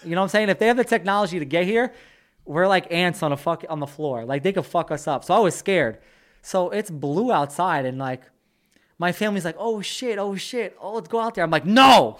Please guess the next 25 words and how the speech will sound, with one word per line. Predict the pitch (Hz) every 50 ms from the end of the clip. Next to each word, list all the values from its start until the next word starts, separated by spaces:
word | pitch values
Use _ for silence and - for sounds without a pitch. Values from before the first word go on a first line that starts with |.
| - -
<laughs> | 175 - - 190 175 - 196 196 160 - 190
I'm | 170 160
like, | 170 175 165
"We | 156 175
gotta, | 165 208 196 185 165 -
we | 175 180
gotta | 220 196 180
plan. | - - 226 226 196
What | 175 175
are | 208
we | 214
gonna | 190 175 160
do? | 170 226
We | 208 175
gotta | 156 170 156
stay | 143 - - 202
inside. | 202 196 196 - 180 170 165
I |
gotta | 165 165 160
call | 156 - 208 214
my | 202 202 190
grandfather. | 165 185 180 170 - 185 185 175 180
I | 175
gotta," | 151 160 156 156 156 - - - - - - - - _ -
and | 151 156 160